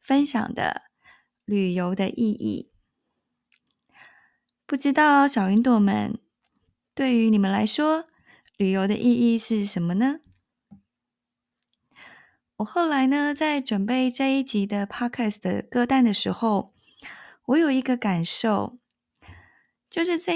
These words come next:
一篇的灵感呢，我感受到，呃，是宇宙呢，在告诉我们，呃，在经历了疫情无情的洗礼之后，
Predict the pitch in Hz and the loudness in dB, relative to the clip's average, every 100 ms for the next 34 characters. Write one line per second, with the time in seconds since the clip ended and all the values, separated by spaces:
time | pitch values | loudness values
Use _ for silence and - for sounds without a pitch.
0 | 330 320 311 320 247 214 214 247 220 185 | -2 -2 -2 0 2 2 2 0 0 0
1 | 190 190 214 214 - _ _ _ _ _ | 0 -2 -2 -4 -10 _ _ _ _ _
2 | _ _ _ _ _ _ _ _ _ 214 | _ _ _ _ _ _ _ _ _ -4
3 | 233 214 202 254 247 240 247 233 226 214 | 0 0 2 2 0 2 4 4 4 0
4 | - - - - 226 208 - 247 - 226 | -4 -14 -20 -6 -4 -2 -4 -6 -4 -2
5 | 214 220 226 - _ _ _ _ _ _ | -2 -2 -6 -10 _ _ _ _ _ _
6 | _ _ _ _ _ 208 202 269 254 233 | _ _ _ _ _ -4 -2 0 2 2
7 | 226 247 240 240 254 220 190 196 - - | 2 2 2 2 2 2 0 -2 -6 -4
8 | 240 - _ _ _ _ _ _ _ _ | -6 -6 _ _ _ _ _ _ _ _
9 | _ _ _ _ - 214 277 269 - 269 | _ _ _ _ -10 -4 -2 -2 0 2
10 | 294 285 254 226 202 190 - - _ _ | 2 2 4 4 4 0 -2 -6 _ _
11 | _ 285 285 247 - 202 202 - 214 240 | _ -2 0 0 0 2 2 0 -2 0
12 | 220 202 214 196 208 196 - 214 233 175 | 2 2 2 0 0 0 0 2 2 0
13 | - 214 214 - 214 104 - | 0 -2 -2 0 0 0 -2